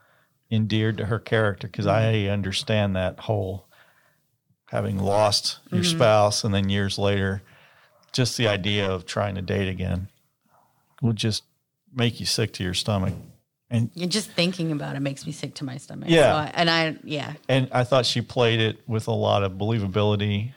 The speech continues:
Speaker 2: Mm-hmm.
Speaker 1: a lot of vulnerability. And she gets to a point that most characters in movies don't get to because it's a selfish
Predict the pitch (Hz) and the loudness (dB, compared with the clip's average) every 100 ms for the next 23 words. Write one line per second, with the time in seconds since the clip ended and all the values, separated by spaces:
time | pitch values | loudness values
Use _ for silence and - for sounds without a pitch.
0 | _ 156 151 135 135 104 101 92 113 117 | _ -6 -6 -6 -4 -2 -2 2 4 4
1 | 117 107 110 110 107 107 107 - - - | 2 2 2 2 2 0 -2 -6 -20 -20
2 | - - _ _ _ _ _ 123 120 - | -20 -20 _ _ _ _ _ -4 -4 -8
3 | _ _ _ _ - 139 113 - 139 139 | _ _ _ _ -4 -2 -6 0 0 0
4 | - - 175 175 - 127 131 - 117 117 | -4 -2 -2 0 4 4 2 0 0 4
5 | 113 123 - - 127 123 123 120 113 113 | 4 4 2 0 0 0 -2 2 2 2
6 | 110 107 90 107 135 127 101 - 107 110 | 2 -2 0 2 4 2 0 0 0 2
7 | 113 - _ _ _ _ _ _ _ 131 | 0 -6 _ _ _ _ _ _ _ 0
8 | 175 143 143 139 - 147 147 - 139 123 | 2 2 0 0 4 4 4 2 2 2
9 | - | -4